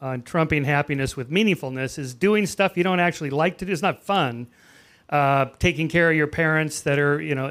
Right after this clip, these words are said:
e-, elderly. I've done that twice. Very, uh, exhausting. Even just, like, going for bike rides, which I do, uh, uh, every day for a couple hours with these hardcore racers. It's not fun. I'm not having any fun at all.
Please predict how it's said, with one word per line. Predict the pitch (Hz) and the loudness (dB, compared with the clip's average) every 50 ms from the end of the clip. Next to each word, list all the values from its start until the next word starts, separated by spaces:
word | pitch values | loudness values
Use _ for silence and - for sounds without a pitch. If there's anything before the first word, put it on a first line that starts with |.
| - - | -6 -8
e-, | 143 147 - | -8 -6 -2
elderly. | 151 151 160 147 160 160 156 160 156 151 | 0 0 2 2 2 2 2 2 2 4
I've | 139 139 139 131 | 2 2 0 -2
done | 139 143 143 | -6 -6 -4
that | 143 139 135 131 | -4 -6 -6 -6
twice. | - 151 151 151 151 147 147 147 147 - - - | -4 -2 0 2 2 2 0 -2 -6 -12 -16 -18
Very, | 147 139 143 143 127 139 151 156 156 156 151 143 147 - - _ - | -20 -20 -12 -4 0 2 2 4 4 2 2 0 -2 -8 -18 _ -6
uh, | 139 131 127 127 127 123 123 127 139 | -2 0 2 2 4 4 2 2 0
exhausting. | 147 131 120 113 135 135 143 139 - - 156 143 143 139 - - - - - - | -2 -2 -2 0 0 0 0 0 -2 -6 -8 -8 -8 -10 -12 -16 -20 -20 -8 -2
Even | 208 226 226 233 220 | 0 0 2 2 0
just, | 214 214 196 - | 0 0 0 0
like, | 196 185 175 | -2 -2 0
going | 160 175 190 196 196 | 0 0 0 0 -2
for | 180 - 170 165 156 | -2 -2 -2 -2 0
bike | 147 170 202 175 | 0 -2 0 0
rides, | 165 143 123 117 117 113 | 0 0 0 0 -2 -4
which | 120 127 - 151 | -8 -10 -8 -8
I | 135 131 | -8 -6
do, | 135 143 139 139 156 - | -6 -4 -4 -4 -4 -4
uh, | |
uh, | 143 143 143 151 151 | -4 -4 -6 -8 -10
every | 147 147 151 147 151 143 | -8 -8 -4 -2 -2 0
day | 143 151 156 160 156 160 | 0 2 2 2 0 -2
for | 156 - 139 | -4 -8 -12
a | 127 | -6
couple | - 156 147 - 147 | -4 -4 -2 -2 -2
hours | 143 143 147 147 151 143 123 | 0 0 0 0 0 -2 -4
with | 143 131 - | -6 -10 -8
these | 139 135 131 120 - - - _ _ _ - | -8 -8 -8 -8 -12 -18 -20 _ _ _ 0
hardcore | 160 160 160 160 - 160 147 | 0 0 0 0 0 2 2
racers. | 139 143 151 156 156 - 160 156 160 147 147 | 4 4 2 0 0 -2 -2 -2 -2 -2 0
It's | 190 175 - - | -2 -2 -2 0
not | 180 175 202 240 - | 0 2 2 0 0
fun. | - - - 190 190 180 135 113 113 - | -4 -4 -2 0 0 2 0 -2 -6 -6
I'm | - 151 175 | -4 -4 -2
not | 202 214 202 | 0 -2 0
having | 180 190 190 170 160 165 | 0 0 0 0 -2 -4
any | - 175 185 208 226 214 | -4 -2 -2 0 0 -2
fun | - - 180 170 170 170 185 - | -4 -6 -4 -4 -4 -4 -4 -6
at | - 151 | -6 -2
all. | 151 165 156 117 110 | 0 0 0 -2 -4